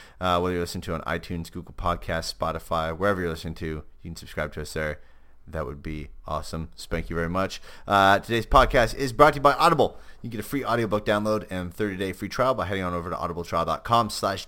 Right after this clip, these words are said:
diggity. That's D I G G I T Y. You can get access to a ton of audiobooks to choose from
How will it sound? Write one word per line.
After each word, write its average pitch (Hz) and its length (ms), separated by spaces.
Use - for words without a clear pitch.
diggity. 123 420
That's 85 140
D 117 220
I 95 220
G 101 160
G 98 280
I 78 200
T 90 280
Y. 101 380
You 110 60
can 101 80
get 98 120
access 120 420
to 123 200
a 113 120
ton - 400
of 139 80
audiobooks 87 480
to - 60
choose 87 240
from 85 200